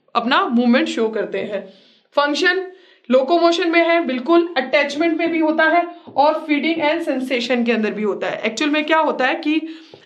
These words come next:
जो पैरामीशियम होता है उसके अंदर इस तरीके से क्या है, ये उनके अंदर ज-, अ, particular एक place होता है जहां से ये food को अंदर लेते हैं।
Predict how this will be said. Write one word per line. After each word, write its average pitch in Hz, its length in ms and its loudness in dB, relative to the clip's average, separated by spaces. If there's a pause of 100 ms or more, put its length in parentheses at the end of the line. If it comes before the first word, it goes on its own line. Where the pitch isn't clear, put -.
जो 285 200 0
पैरामीशियम 339 680 0
होता 247 240 0
है 311 140 -2
उसके 262 280 -8
अंदर 269 140 0
इस 247 200 -6
तरीके 254 300 -2
से 277 120 -6
क्या 269 160 0
है, 302 320 -2 (1040)
ये 262 260 -2
उनके 240 320 -4
अंदर 247 200 0
ज-, - 200 -8 (380)
अ, 214 120 -4
particular 254 520 -2
एक - 360 -10
place 247 280 -6
होता 262 160 -2
है 269 80 0
जहां 226 180 -4
से 240 120 -4
ये 247 80 -2
food 233 240 -8
को 240 60 -6
अंदर 214 200 -6
लेते 190 220 -8
हैं। 190 180 -12